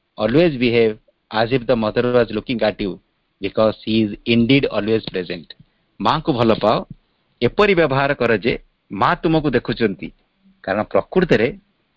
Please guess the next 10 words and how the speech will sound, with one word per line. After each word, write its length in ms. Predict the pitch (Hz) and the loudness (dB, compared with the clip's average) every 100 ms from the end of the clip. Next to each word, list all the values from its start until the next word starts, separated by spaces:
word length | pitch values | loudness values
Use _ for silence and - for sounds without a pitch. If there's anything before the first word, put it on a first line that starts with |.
| _ | _
ସିଏ 180 | - 117 | -6 -4
ପ୍ରତ୍ୟେକ 420 | - 113 - 208 - | -2 -4 0 -2 0
ମୁହୂର୍ତ୍ତରେ 320 | 147 143 139 123 | 2 2 2 0
ଉପସ୍ଥିତ 340 | 120 110 101 | -2 -4 0
ଅଛନ୍ତି, 420 | 107 92 104 - - _ _ _ - | 0 0 -6 -8 -12 _ _ _ -4
ତୁମକୁ 240 | 113 107 | -2 -2
ଦେଖୁଛନ୍ତି। 500 | 98 92 92 85 80 - - | -4 -6 -8 -10 -14 -20 -10
ଏ 40 | 98 | -4
ମେସେଜଟି 420 | 101 98 110 - | -2 -2 -4 -2
ଉପରେ 260 | 104 98 | -4 -2